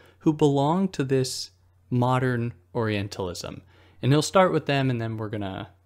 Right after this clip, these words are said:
jump all over the place to many different figures, uh, that belong to both modern Orientalism and to a pre, uh, kind of more maybe religious, European cultured,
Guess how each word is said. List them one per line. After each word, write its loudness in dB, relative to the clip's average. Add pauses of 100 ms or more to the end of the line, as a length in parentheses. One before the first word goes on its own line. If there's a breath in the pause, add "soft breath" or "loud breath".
(160)
jump 2
all 2
over -2
the -2
place -6
to -10
many -2
different -2 (400 soft breath)
figures, -6 (300 soft breath)
uh, -4
that -8
belong -4
to -8 (200)
both -2
modern -4
Orientalism -6
and -8
to -8
a -6
pre, -8 (500 soft breath)
uh, -8
kind -8
of -6 (640)
more -6 (480)
maybe -8
religious, -2
European -4
cultured, -4